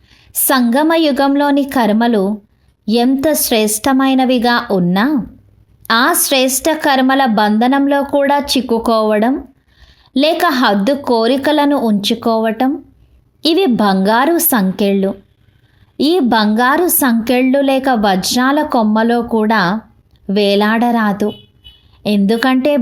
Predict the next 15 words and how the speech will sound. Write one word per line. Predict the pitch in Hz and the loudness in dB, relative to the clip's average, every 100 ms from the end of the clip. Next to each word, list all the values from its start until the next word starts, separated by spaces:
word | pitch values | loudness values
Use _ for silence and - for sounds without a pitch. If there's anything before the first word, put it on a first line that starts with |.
| 202 | 0
బంధనమంటే | 202 180 185 233 254 269 262 294 247 | 0 0 0 2 2 2 0 0 2
బంధనమే. | 277 262 262 262 254 254 254 254 - _ _ _ - - - | 2 2 2 2 2 0 -2 -8 -20 _ _ _ -20 -20 -6
అందువలన | - 247 262 277 233 214 233 254 214 | 0 2 2 2 2 2 2 2 2
బాబ్దాదా | 202 180 175 175 208 220 226 185 202 - - _ _ - 226 | 2 2 -2 -2 0 0 0 0 -4 -10 -20 _ _ -4 0
ఎగిరే | 240 220 311 370 381 | 0 0 2 0 0
పక్షులందరికీ | 285 247 - 277 254 202 202 220 226 226 220 190 208 - - - - _ | 0 -2 -2 0 2 2 2 0 -2 -2 -2 -2 -6 -14 -20 -20 -20 _
అన్ని | 247 262 311 370 247 | 0 2 2 0 2
బంధనాలు | 214 208 220 254 262 262 269 269 226 | 2 2 2 2 2 2 0 -2 -2
అనగా | 202 208 208 190 202 - - - - - - | 0 0 0 0 -2 -6 -18 -20 -20 -12 -2
హద్దులను | 233 214 185 220 220 220 202 | 0 0 0 0 2 0 0
దాటుకొని | 190 185 185 208 214 226 330 - - _ _ _ - | 0 0 -2 -2 0 0 -2 -6 -20 _ _ _ -8
హీరో | 277 330 330 403 392 | -2 0 2 0 0
పాత్రధారులుగా | 311 247 247 254 254 247 240 240 247 240 240 240 | 0 0 0 0 0 2 2 2 0 0 -2 0
అవ్వండి | 214 185 202 202 202 285 254 - - _ _ | -2 0 0 0 0 -2 -4 -10 -20 _ _
అని | 269 320 | 0 0